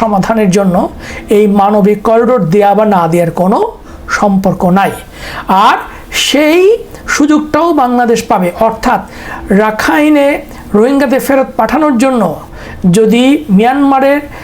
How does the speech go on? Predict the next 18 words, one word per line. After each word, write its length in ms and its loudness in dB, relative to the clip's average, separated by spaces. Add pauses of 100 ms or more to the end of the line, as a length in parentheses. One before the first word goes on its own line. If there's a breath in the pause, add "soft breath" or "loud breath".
(400 loud breath)
সামরিক 440 2
সরকারের 380 0 (100)
পতন 240 0 (140)
ঘটে, 260 0 (500)
যদি 180 2 (140)
গণতান্ত্রিক 580 0
কোনো 120 0 (100)
সরকার 280 0 (140)
আসে, 220 0 (420 loud breath)
এরকম 200 0 (140)
অনেকগুলো 460 2 (640 loud breath)
যদি 280 4 (160)
কিন্তুর 400 2
উপর 160 0 (100)
নির্ভরশীল, 540 2 (340)
যার 180 2 (100)
কোনো 120 2 (120)
নিশ্চয়তা 580 0